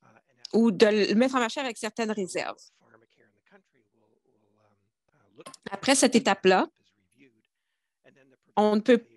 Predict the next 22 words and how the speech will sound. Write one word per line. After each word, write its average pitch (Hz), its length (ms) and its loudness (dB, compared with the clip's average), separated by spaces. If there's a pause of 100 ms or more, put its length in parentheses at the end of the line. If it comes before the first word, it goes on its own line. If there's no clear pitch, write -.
pas 269 360 2
examiner 233 360 -6
le 269 60 -4
médicament 202 800 -4
avant 208 600 -2 (240)
qu'on 220 160 -4
le 208 80 0
connaisse 220 440 -6
mieux. 175 300 -8 (1600)
Ensuite, 208 840 -6 (800)
les 208 220 4
organismes 220 680 2
provinciaux 196 1080 -2 (800)
f-, - 220 -12 (720)
négocient 226 840 2
à 208 100 -4
l'échelle 220 600 -6
Canada 190 560 -4
avant 214 280 -4
d'établir 220 600 -4
un 202 180 -4 (220)
prix. 226 500 -4